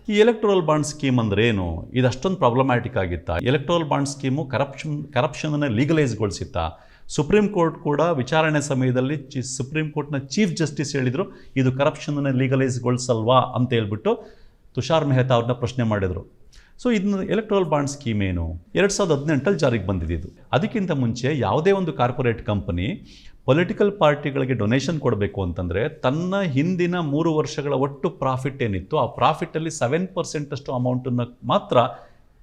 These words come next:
ಪೊಲಿಟಿಕಲ್ ಪಾರ್ಟಿಗಳಿಗೆ ಡೊನೇಷನ್ ಕೊಡ್ಬೋದಿತ್ತು. ಅಷ್ಟೇ ಅಲ್ಲ, ಯಾವ ಕಾರ್ಪೊರೇಟ್ ಕಂಪನಿ ಯಾವ ಪೊಲಿಟಿಕಲ್ ಪಾರ್ಟಿಗೆ ಎಷ್ಟು ಡೊನೇಷನ್ ಕೊಡ್ತಾ ಇದೆ ಅನ್ನೋದನ್ನ ಡಿಸ್ಕ್ಲೋಸ್ ಮಾಡ್ಬೇಕಾಗಿತ್ತು. ಒಂದು ಟ್ರಾನ್ಸ್‌ಪರೆನ್ಸಿ ಇತ್ತು. ಆದ್ರೆ ಎರಡ್ ಸಾವಿರದ ಹದಿನೆಂಟರಲ್ಲಿ ಫೈನಾನ್ಸ್ ಬಿಲ್ ಮೂಲಕ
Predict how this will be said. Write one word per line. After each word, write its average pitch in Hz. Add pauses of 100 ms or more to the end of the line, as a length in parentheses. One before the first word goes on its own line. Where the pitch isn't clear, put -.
(140)
ಪೊಲಿಟಿಕಲ್ 135
ಪಾರ್ಟಿಗಳಿಗೆ 107
ಡೊನೇಷನ್ 113
ಕೊಡ್ಬೋದಿತ್ತು. 123 (640)
ಅಷ್ಟೇ 233
ಅಲ್ಲ, 117 (460)
ಯಾವ 131
ಕಾರ್ಪೊರೇಟ್ 170
ಕಂಪನಿ 143
ಯಾವ 120
ಪೊಲಿಟಿಕಲ್ 160
ಪಾರ್ಟಿಗೆ 135
ಎಷ್ಟು 127
ಡೊನೇಷನ್ 156
ಕೊಡ್ತಾ 135
ಇದೆ 127
ಅನ್ನೋದನ್ನ 120
ಡಿಸ್ಕ್ಲೋಸ್ 139
ಮಾಡ್ಬೇಕಾಗಿತ್ತು. 90 (200)
ಒಂದು 202
ಟ್ರಾನ್ಸ್‌ಪರೆನ್ಸಿ 120
ಇತ್ತು. - (560)
ಆದ್ರೆ 156 (140)
ಎರಡ್ 147
ಸಾವಿರದ 202
ಹದಿನೆಂಟರಲ್ಲಿ 151
ಫೈನಾನ್ಸ್ 208
ಬಿಲ್ 139
ಮೂಲಕ 113